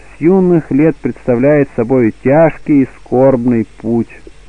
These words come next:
В тысяча восемьсот шестьдесят пятом году он был очевидцем болезней, страданий и преждевременной смерти горячо любимого друга, старшего брата, цесаревича Николая Александровича.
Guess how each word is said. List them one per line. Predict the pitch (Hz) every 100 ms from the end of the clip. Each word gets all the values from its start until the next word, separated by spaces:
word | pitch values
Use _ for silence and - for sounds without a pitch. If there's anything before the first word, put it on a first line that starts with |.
| - - - - - - -
В |
тысяча | 156 151 147 139
восемьсот | 131 135 131 151 135
шестьдесят | 131 117 120 139 123
пятом | 135 127 117
году | 113 113 139
он | 151 131
был | 127
очевидцем | 120 - 117 143 139 127 113
болезней, | 113 117 156 160 139 139 -
страданий | - 113 98 123 151 156 147 131 - - - - -
и | 143
преждевременной | 139 131 120 127 147 208 220 208 185
смерти | - 160 190 185 175
горячо | 151 143 135 165 180
любимого | 160 156 170 160 147
друга, | 127 135 170 156 127 -
старшего | - 143 139 135 127
брата, | 104 123 143 139 107 -
цесаревича | 110 110 117 156 147 -
Николая | 117 113 113 131 143 135
Александровича. | 120 113 - 110 110 104 92 78 -